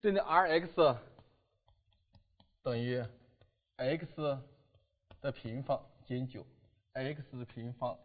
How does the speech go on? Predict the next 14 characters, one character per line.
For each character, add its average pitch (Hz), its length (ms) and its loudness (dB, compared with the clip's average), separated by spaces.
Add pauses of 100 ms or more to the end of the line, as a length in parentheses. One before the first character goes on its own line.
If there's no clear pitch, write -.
减 90 240 -8
去 113 240 -12 (160)
四 156 220 -10
X 107 280 -10 (1400)
加 139 100 6
三。 147 180 -2 (1900)
好， - 260 2 (840)
请 226 160 8
大 277 80 12
家 269 100 12
注 247 200 10
意 202 40 12
一 190 40 10
下， 156 280 10